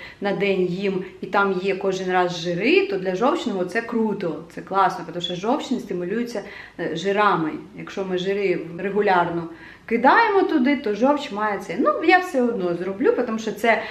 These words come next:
моя, так сказати, вже, е, професія, і я досліджую всі ці питання. Якщо я на собі зможу провести такий експеримент і підтвердити це аналізами, це буде ще в копілочку моїх знань,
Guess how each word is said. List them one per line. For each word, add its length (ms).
моя, 300
так 180
сказати, 440
вже, 280
е, 80
професія, 920
і 160
я 460
досліджую 720
всі 220
ці 140
питання. 520
Якщо 220
я 80
на 120
собі 380
зможу 340
провести 460
такий 280
експеримент 680
і 40
підтвердити 640
це 180
аналізами, 600
це 140
буде 360
ще 260
в 80
копілочку 600
моїх 360
знань, 460